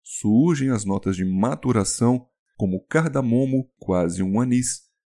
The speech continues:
muito coco, em outras formas também como bala de coco, um açúcar de confeiteiro, um açúcar queimado, e vem aquelas notas como mel de cereais diluído, xarope de mel. A impressão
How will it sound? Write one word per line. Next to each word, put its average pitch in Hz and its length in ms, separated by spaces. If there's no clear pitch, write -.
muito 180 600
coco, - 680
em 92 160
outras 117 400
formas 107 340
também 98 300
como 85 260
bala 127 320
de 107 120
coco, 123 520
um 98 160
açúcar 135 680
de 107 140
confeiteiro, 107 800
um 95 100
açúcar - 480
queimado, 113 680
e 180 80
vem 123 200
aquelas 92 320
notas 98 340
como 92 240
mel 117 400
de 104 140
cereais 127 580
diluído, 107 560
xarope 98 680
de 85 100
mel. 73 380
A 131 100
impressão 170 720